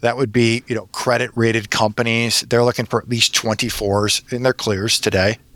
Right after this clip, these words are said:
You know, we can go back, and I like to play in the, the next tier down. That is B class properties, C plus to B class properties, properties that were built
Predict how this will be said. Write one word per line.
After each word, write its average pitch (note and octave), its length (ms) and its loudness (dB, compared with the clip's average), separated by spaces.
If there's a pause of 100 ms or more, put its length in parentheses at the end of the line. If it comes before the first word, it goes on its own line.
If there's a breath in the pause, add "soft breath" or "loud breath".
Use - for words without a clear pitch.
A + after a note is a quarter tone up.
(240)
You E3 40 -4
know, E3 100 4
we F3+ 140 2
can D4 100 2
go A#3 80 6
back, G2+ 560 -2 (480)
and C3+ 240 -4
I D3 140 2
like D#3+ 180 0
to - 80 -6
play C3+ 200 2
in C3 60 0
the, A#2+ 260 2
the B2 120 2
next A#2+ 340 -2
tier A#2 280 2
down. G2 420 0
That B2+ 240 0
is A#2 400 2 (360 loud breath)
B D#3 280 2
class B2+ 380 2
properties, E2+ 760 -2 (240)
C - 240 0
plus - 300 -4
to F2 100 -12
B C3+ 240 -2
class G#2 360 0
properties, F2 600 -4
properties E3+ 560 0
that C#3 160 0
were C3 140 0
built C3 420 2